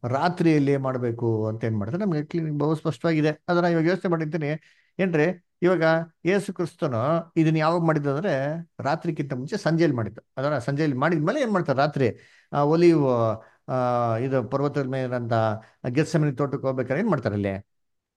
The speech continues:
ಅಲ್ಲಿ ಅವ್ರನ್ನ ಅರೆಸ್ಟ್ ಮಾಡಿದ್ದು. ಅದರ ಅರೆಸ್ಟ್ ಮಾಡೋ ಟೈಮಲ್ಲಿ ಸ-, ಹೆಚ್ಚು ಕಮ್ಮಿ ಒಂದು ಎಂಟು ಗಂಟೆ ಆಗಿತ್ತು ಅಲ್ಲರ. So ಆ ಸಂದರ್ಭದಲ್ಲಿ ಅಂದ್ರೆ ಸೂರ್ಯ ಮುಳುಗಂತ ಆರು ಗಂಟೆಯಿಂದ ಎಂಟು ಗಂಟೆವರೆಗೆ ಏನ್ ಮಾಡಿದ್ರು, ಯೇಸು ಕ್ರಿಸ್ತ ಈ ಪದ್ಧತಿನ ಮಾಡಿದ್ದಾರೆ ಅಲ್ಲರ. ಇವಾಗ ನೀವು ಯೋಚನೆ ಮಾಡಿರ್ತೀನಿ, ಇದನ್ನ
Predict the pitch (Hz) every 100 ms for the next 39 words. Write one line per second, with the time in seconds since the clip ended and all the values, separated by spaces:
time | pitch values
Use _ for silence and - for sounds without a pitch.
0 | _ _ - 123 143 120 143 143 143 170
1 | 175 - 135 110 - 143 139 156 156 147
2 | 127 143 147 180 139 117 135 120 139 135
3 | 151 127 123 - 120 120 110 104 - -
4 | 120 160 123 _ _ _ - 208 240 220
5 | 233 214 185 147 113 156 180 170 156 156
6 | 147 135 131 117 107 120 117 113 98 104
7 | 180 175 175 165 180 233 196 165 180 -
8 | 123 131 113 117 120 113 143 226 285 _
9 | _ _ - 127 131 113 104 151 151 165
10 | 117 - _ _ 185 196 175 175 185 180
11 | 175 165 135 117 120 143 - _ - 147
12 | 156